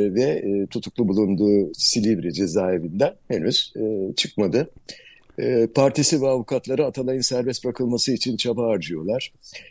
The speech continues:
Birçok kentte tip Atalay'ın serbest bırakılması talebiyle eylemler düzenlemiş. E, yine, e, Can Atalay'ın durumunu Gazete Pencere'deki, e, Gazete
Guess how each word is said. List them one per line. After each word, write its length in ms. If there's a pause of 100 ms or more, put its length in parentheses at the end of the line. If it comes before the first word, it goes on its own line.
(140)
Birçok 500
kentte 680
tip 220
Atalay'ın 380
serbest 480
bırakılması 680
talebiyle 600
eylemler 480
düzenlemiş. 680 (600)
E, 40 (920)
yine, 160
e, 520
Can 140
Atalay'ın 460
durumunu 440
Gazete 300
Pencere'deki, 720
e, 220 (180)
Gazete 340